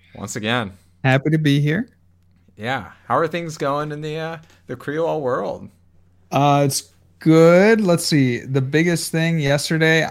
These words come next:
Speaker 2: I couldn't sleep. I was playing P C G O till, like,
Speaker 1: <laughs> Oh, no.
Speaker 2: three in the morning. Don't tell my wife.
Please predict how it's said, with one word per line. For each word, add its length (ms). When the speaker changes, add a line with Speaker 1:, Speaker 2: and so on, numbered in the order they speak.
Speaker 2:
I 440
couldn't 360
sleep. 480
I 100
was 140
playing 300
P 200
C 220
G 220
O 100
till, 220
like, 220
Speaker 1:
<laughs> 40
Oh, 80
no. 240
Speaker 2:
three 220
in 100
the 80
morning. 400
Don't 220
tell 160
my 140
wife. 320